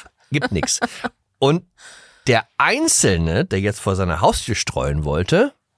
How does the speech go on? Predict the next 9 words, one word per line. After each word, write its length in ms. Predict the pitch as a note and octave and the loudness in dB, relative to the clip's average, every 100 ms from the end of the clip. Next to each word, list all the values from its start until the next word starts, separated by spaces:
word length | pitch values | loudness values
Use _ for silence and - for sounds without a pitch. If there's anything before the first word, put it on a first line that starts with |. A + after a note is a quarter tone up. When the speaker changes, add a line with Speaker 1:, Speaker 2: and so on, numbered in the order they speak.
| _ _ _ _ _ _ _ _ _ _ | _ _ _ _ _ _ _ _ _ _
Speaker 1:
Urteil, 400 | - D#2 A#2 G3 C#4+ _ _ _ _ - | -10 -2 2 2 0 _ _ _ _ -2
Speaker 2:
Mhm. 260 | F3+ E3 - _ _ _ _ | 0 0 -4 _ _ _ _
Speaker 1:
Verwaltungsgericht, 840 | C#2+ B1+ D#2+ - A2+ F3+ - - - _ _ | -6 -4 -4 -4 2 2 2 -8 -12 _ _
weil 120 | D2 | 0
da 80 | C2+ | 2
irgendwie 320 | C#2 D2+ D2+ | 2 2 0
so 100 | C2+ | 0
ein 60 | D2 | -2
grüner 440 | D2 D#2 D2 C2 | 2 2 2 0